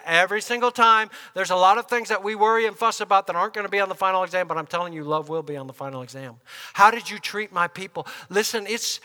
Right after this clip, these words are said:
it is a serious thing, and I've felt the breath of the Lord's hot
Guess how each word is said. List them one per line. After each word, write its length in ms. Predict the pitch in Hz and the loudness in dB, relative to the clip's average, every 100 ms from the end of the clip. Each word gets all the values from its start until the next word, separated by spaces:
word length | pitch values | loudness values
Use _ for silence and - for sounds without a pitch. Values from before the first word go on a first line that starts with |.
| - - - | -18 -20 -2
it 240 | 202 254 | 0 2
is 220 | 254 240 | 0 0
a 80 | 208 | -2
serious 680 | 180 - 190 220 233 233 - | -4 -6 -2 -2 0 -4 0
thing, 300 | 226 220 185 | 2 2 2
and 80 | |
I've 160 | 180 214 | 2 0
felt 320 | - 240 226 | 0 -2 0
the 160 | 196 175 | -2 -2
breath 400 | 135 175 196 214 | 0 2 2 0
of 80 | 185 | -4
the 120 | 190 | -4
Lord's 360 | 190 196 185 - - - | -2 -4 -4 -12 -18 -20
hot 460 | - 170 185 202 - | -2 4 6 6 2